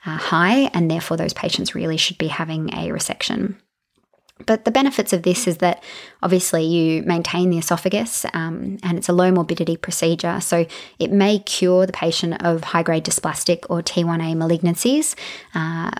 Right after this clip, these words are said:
whilst avoiding the morbidity and mortality associated with an esophagectomy. And in addition, can help stage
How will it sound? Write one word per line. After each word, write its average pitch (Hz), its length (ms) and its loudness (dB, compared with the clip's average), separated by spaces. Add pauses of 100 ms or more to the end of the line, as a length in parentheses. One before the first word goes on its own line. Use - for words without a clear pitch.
whilst 165 500 2
avoiding 165 460 4
the 170 400 2
morbidity 165 480 2
and 165 80 2
mortality 165 480 -2
associated 165 640 -2
with 175 180 0
an 165 160 0
esophagectomy. 170 800 0 (480)
And 247 140 4
in 226 80 6
addition, 175 640 2
can 170 240 0
help - 280 -6
stage 151 640 0